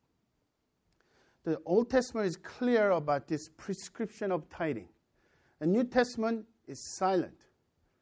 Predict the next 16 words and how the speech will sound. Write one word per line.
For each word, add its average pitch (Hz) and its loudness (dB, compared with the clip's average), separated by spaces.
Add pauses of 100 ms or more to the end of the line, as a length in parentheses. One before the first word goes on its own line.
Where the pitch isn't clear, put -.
(500)
The 147 -2
s-, - -12
by 151 0
silent, 202 2
New 175 0
Testament 185 -4
doesn't 143 -4
say, 151 0 (460)
"Do 233 8
away 220 6
with 196 4
the 170 2
tithing. 143 -6 (680)
Don't 170 2
do 175 2
it." 127 -4